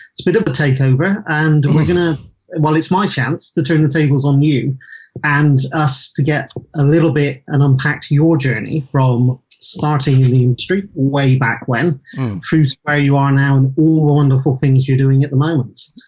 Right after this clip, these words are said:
Speaker 2: Excellent.
Speaker 1: Um, so, so I guess starting point would be, um,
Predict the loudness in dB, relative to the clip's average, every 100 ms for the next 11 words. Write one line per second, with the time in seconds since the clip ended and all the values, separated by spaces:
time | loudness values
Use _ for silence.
0 | -8 -6 -4 -4 -2 -2 -4 -12 -16 _
1 | -12 -4 -2 2 4 2 0 -4 0 0
2 | 0 -8 _ -6 -2 -2 -2 -6 -12 -10
3 | -8 -2 -2 0 0 0 0 0 0 -2
4 | 0 2 2 0 -4 -2 2 4 4 2